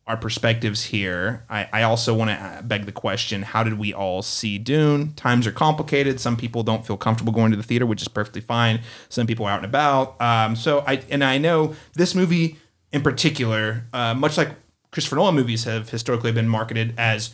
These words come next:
you must see it in the theater or you haven't seen the movie. So I just wanna get some, uh, perspective around the table about what our experience was with the movie. Uh, so Joe, how did you see this film?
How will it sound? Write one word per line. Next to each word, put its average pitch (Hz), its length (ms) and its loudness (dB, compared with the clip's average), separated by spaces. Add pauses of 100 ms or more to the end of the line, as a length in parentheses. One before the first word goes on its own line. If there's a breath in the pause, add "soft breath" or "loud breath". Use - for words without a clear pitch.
(140 loud breath)
you 135 120 2
must 139 300 2
see 139 160 2
it 127 80 0
in 131 140 2
the 120 80 2
theater 113 420 -2
or 113 160 -6
you 110 80 -4
haven't 113 300 -2
seen 101 180 -4
the 95 60 -8
movie. 95 240 -6
So - 240 0
I 131 80 0
just - 160 0
wanna 170 120 4
get 151 140 2
some, 123 380 2
uh, 107 420 -2 (400)
perspective 117 400 -2
around 107 380 -2
the 110 60 -12
table 113 200 -4
about 92 280 -4 (260 loud breath)
what 127 160 2
our 113 100 6
experience 110 460 -2
was 107 240 -2
with 113 180 -4
the 110 80 -8
movie. 101 480 -2
Uh, 107 220 -2
so 120 160 0
Joe, 139 160 2
how 175 160 2
did 147 160 0
you 123 280 0
see - 180 -6
this 104 140 -8
film? 101 200 -6